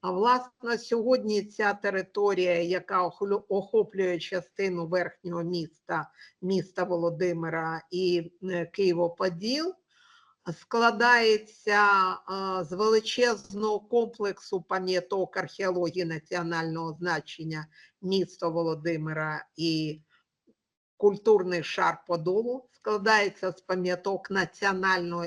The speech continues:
і місцевого значення, але слід зазначити, що, власно,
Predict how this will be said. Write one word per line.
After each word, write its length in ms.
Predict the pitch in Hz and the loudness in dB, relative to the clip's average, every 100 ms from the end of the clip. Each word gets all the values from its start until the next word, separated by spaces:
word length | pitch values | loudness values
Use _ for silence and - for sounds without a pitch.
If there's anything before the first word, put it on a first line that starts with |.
| - | -6
і 80 | 180 | -6
місцевого 720 | 175 160 - 185 175 175 170 | -4 -6 -6 -4 -2 -2 -2
значення, 800 | 151 196 254 262 240 220 208 196 - - - - | -2 -4 -4 -6 -8 -6 -6 -8 -16 -20 -18 -2
але 380 | 185 196 233 247 | 2 4 2 0
слід 440 | 247 208 269 233 | -6 -6 -4 0
зазначити, 1080 | 226 240 226 247 240 233 - 180 - 180 170 | 0 0 0 -2 -2 -2 -6 -8 -6 -4 -4
що, 380 | 165 - 202 196 | -6 -4 -2 -2
власно, 800 | 180 208 233 233 - 214 208 | 0 2 2 0 -6 -4 -4